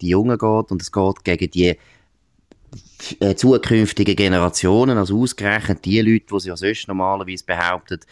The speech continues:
im Klimawandel und so weiter, denken sie nur an die kommenden Ko-, Generationen. Aber wenn es ums Geld geht in der A V, sind die kommenden Generationen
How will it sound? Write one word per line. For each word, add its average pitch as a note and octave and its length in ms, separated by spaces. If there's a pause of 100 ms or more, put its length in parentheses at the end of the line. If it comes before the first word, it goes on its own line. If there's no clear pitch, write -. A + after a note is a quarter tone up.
(160)
im F#2 140
Klimawandel F#2+ 800
und F#2 160
so F2+ 120
weiter, F#2+ 280
denken F#2+ 420
sie - 160
nur D#3 420
an A2 260
die F#2+ 120
kommenden G2 540
Ko-, F#2+ 260
Generationen. F2 720 (460)
Aber E2+ 120
wenn F#2 140
es E2+ 80
ums E2 160
Geld G2+ 320
geht F#2+ 280
in F2 40
der D#2+ 120
A F2+ 180
V, E2+ 260
sind E2+ 240
die - 80
kommenden F2 400
Generationen E2 680